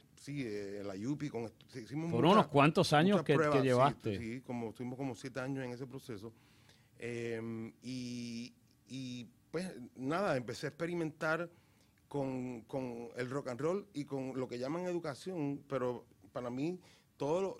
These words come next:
Speaker 1: todo lo que nosotros hacemos es educa-, es educativo, o sea, eh, todo lo que nos entretiene, eh, es educativo y todo lo que es educativo nos tiene que entretener, porque si no, pues, eh, no vamos a quedarnos ahí, no vamos a estar pendientes.
Speaker 2: Ujú.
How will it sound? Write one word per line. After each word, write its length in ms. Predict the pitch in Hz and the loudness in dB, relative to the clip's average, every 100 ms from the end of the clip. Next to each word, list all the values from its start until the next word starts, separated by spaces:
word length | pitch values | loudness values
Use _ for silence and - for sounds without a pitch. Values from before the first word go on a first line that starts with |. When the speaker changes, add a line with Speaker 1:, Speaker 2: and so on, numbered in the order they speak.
| 104 | -6
Speaker 1:
todo 240 | 143 180 | -2 0
lo 100 | 196 | 0
que 100 | 175 165 | 0 -2
nosotros 360 | 160 151 151 | -2 -2 -6
hacemos 360 | 139 156 156 147 | -6 -4 -4 -4
es 80 | 123 | -6
educa-, 420 | 135 143 123 113 - | -6 -6 -6 -10 -10
es 80 | 117 | -6
educativo, 600 | 139 139 120 147 147 85 - | -4 -4 -4 -4 -6 -6 -10
o 40 | |
sea, 340 | - 110 87 - - _ _ _ _ | -8 -6 -6 -12 -20 _ _ _ _
eh, 340 | - 101 95 - | -10 -8 -8 -6
todo 180 | 123 131 | -2 0
lo 120 | 156 | 0
que 100 | 160 | -2
nos 100 | 160 | -4
entretiene, 760 | 147 143 117 - 151 117 92 95 _ _ _ _ _ - | -4 -6 -10 -6 -4 -4 -4 -8 _ _ _ _ _ -16
eh, 360 | 104 101 95 87 _ _ _ _ _ - | -10 -8 -8 -12 _ _ _ _ _ -10
es 100 | 120 | -6
educativo 580 | 143 160 131 165 123 98 | -4 -6 -6 -4 -4 -4
y 80 | |
todo 180 | 95 113 | -2 0
lo 100 | 143 | 0
que 80 | 143 | -2
es 60 | 151 | -6
educativo 600 | 147 127 117 160 117 107 | -4 -6 -8 -8 -8 -6
nos 300 | 117 107 98 - | -8 -8 -10 -10
tiene 380 | 143 156 139 104 | -4 -2 -2 -6
que 180 | 107 | -12
entretener, 720 | 104 98 104 92 95 110 117 87 - | -10 -10 -12 -10 -6 -4 -4 -8 -16
porque 180 | - 95 | -16 -16
si 200 | - 101 | -14 -10
no, 180 | 107 143 | -6 -6
pues, 420 | 139 107 - _ _ _ _ _ _ _ _ - | -8 -12 -12 _ _ _ _ _ _ _ _ -10
eh, 260 | 98 95 - | -8 -8 -8
no 160 | 101 101 | -8 -4
vamos 220 | 107 113 | -4 -6
a 20 | |
quedarnos 380 | 110 117 131 117 | -6 -4 -4 -2
ahí, 120 | 160 | -2
no 120 | 147 | -2
vamos 220 | 101 104 117 | -4 -4 -6
a 20 | |
estar 180 | - 127 | -8 -12
pendientes. 540 | 110 117 151 147 - | -10 -8 -8 -10 -12
Speaker 2:
Ujú. 260 | 113 117 | -10 -8